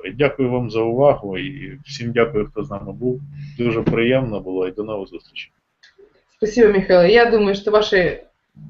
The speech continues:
Speaker 2: Пригласим ваших выборцев, которые вас слушают. Приходите в эфир, не бойтесь, задавайте вопросы. Мы не кусаемся.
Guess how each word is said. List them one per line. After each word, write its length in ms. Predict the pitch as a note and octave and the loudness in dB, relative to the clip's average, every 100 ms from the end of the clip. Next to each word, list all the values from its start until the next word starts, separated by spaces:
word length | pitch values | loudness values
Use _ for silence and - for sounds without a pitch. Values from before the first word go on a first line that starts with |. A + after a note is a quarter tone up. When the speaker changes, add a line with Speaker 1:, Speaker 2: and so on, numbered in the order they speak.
| _ _ | _ _
Speaker 2:
Пригласим 520 | A#3+ A#3+ B3+ C#4 A#3+ | 4 6 6 2 4
ваших 360 | G#3+ A3 G#3 A3+ | 4 4 0 0
выборцев, 520 | C#4+ A#3+ G#3 G#3 G#3 | 0 0 0 -2 -2
которые 340 | G3+ G#3 G3+ | -2 0 2
вас 200 | F#3+ F#3+ | 0 -2
слушают. 480 | B3+ C4+ - G3+ G3 | -4 -4 -2 -2 -4
Приходите 480 | F#3 - A3+ A3 G#3+ | -6 -4 -2 0 2
в 80 | F#3+ | 2
эфир, 420 | G3+ B3+ D4 D4 _ - _ | 2 -2 -2 -6 _ -20 _
не 140 | G#3 A3 | -2 0
бойтесь, 540 | F3+ A#3 C#4 D4 A3+ | 4 4 4 2 2
задавайте 500 | G3+ G#3 G#3+ G#3+ G#3+ | 4 4 6 4 4
вопросы. 760 | G#3 G#3 A#3 C#4 D4 B3 A3+ - _ _ _ | 0 0 2 2 2 2 2 -2 _ _ _
Мы 200 | G3+ B3 | 2 4
не 100 | A#3+ | 6
кусаемся. 1000 | A#3 G#3+ B3 C4 C4+ B3 A#3+ A#3 A#3 A#3+ | 2 0 2 4 6 4 4 2 2 -2